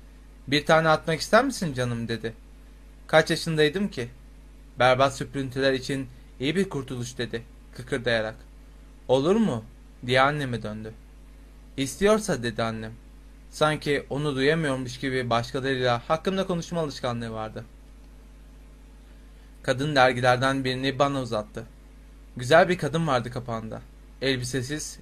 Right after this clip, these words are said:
ellerine sarılmış ve tavandan sarkan bir zincire asılıydı. İlgiyle bakıyordum dergiye. Beni korkutmuyordu. Sallandığını düşünüyordum televizyonda. Bir sarmaşıkta sallanan Tarzan gibi.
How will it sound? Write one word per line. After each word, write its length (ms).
ellerine 380
sarılmış 580
ve 180
tavandan 440
sarkan 480
bir 160
zincire 400
asılıydı. 520
İlgiyle 440
bakıyordum 500
dergiye. 400
Beni 180
korkutmuyordu. 760
Sallandığını 840
düşünüyordum 560
televizyonda. 680
Bir 80
sarmaşıkta 640
sallanan 520
Tarzan 460
gibi. 200